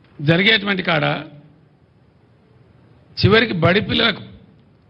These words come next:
బ్రేక్ఫాస్ట్ పెట్టినాం మేము. ఎన్నో మంది లక్షలాది మంది పిల్లలు పాపం పేదవాళ్ళు ఉన్నారు, బ్రేక్ఫాస్ట్ పెట్టమని చెప్పినాం. దాని ఇంటర్మీడియట్ కాలేజీలో కూడా వర్తిస్తామని చెప్పినాం.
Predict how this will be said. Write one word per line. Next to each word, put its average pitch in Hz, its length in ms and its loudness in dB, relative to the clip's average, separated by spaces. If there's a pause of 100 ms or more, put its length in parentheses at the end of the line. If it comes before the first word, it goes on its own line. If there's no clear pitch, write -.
(320)
బ్రేక్ఫాస్ట్ 214 540 0
పెట్టినాం 175 320 -4
మేము. 107 120 -8 (840)
ఎన్నో 175 280 2
మంది 226 180 2
లక్షలాది 196 460 2
మంది 202 160 -2
పిల్లలు 190 240 2
పాపం 185 260 0
పేదవాళ్ళు 170 480 2
ఉన్నారు, 160 200 -2 (760)
బ్రేక్ఫాస్ట్ 196 480 2
పెట్టమని 180 340 0
చెప్పినాం. 151 280 -2 (800)
దాని 185 220 2
ఇంటర్మీడియట్ 220 400 0
కాలేజీలో 196 340 0
కూడా 190 120 2
వర్తిస్తామని 170 540 2
చెప్పినాం. 147 360 0